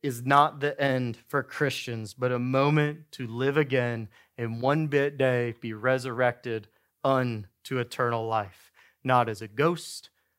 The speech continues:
not as a vampire, not denying the reality of death, but instead believing God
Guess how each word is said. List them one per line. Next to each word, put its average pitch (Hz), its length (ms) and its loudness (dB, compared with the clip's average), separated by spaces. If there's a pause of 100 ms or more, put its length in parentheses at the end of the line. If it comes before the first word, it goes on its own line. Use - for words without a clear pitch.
(220)
not 123 220 4
as 110 180 -6
a 107 100 -6
vampire, 147 840 0 (340)
not 143 280 4
denying 139 420 4
the 117 120 -6
reality 147 580 4
of 135 120 -4
death, 147 380 2
but 131 160 -2
instead 135 420 0
believing 147 640 -2
God 117 460 2